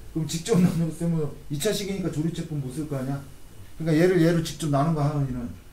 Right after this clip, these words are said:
그 나머지 부분 영이, 나머지 부분에서 뭐 나와야 돼? 인수로만 갖는다 그랬으니까 나머지가 영이어야지. 영이야 나 인수를 가지니까. 뭔 말하는지 이해가? 이해가?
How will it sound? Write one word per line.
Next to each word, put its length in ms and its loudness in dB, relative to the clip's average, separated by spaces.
그 60 -4
나머지 400 2
부분 260 -2
영이, 400 0
나머지 360 0
부분에서 320 0
뭐 140 -4
나와야 260 0
돼? 80 -8
인수로만 480 2
갖는다 360 2
그랬으니까 420 -2
나머지가 480 0
영이어야지. 560 4
영이야 500 2
나 120 -4
인수를 340 -2
가지니까. 480 -8
뭔 120 -2
말하는지 440 -2
이해가? 260 -4
이해가? 360 -4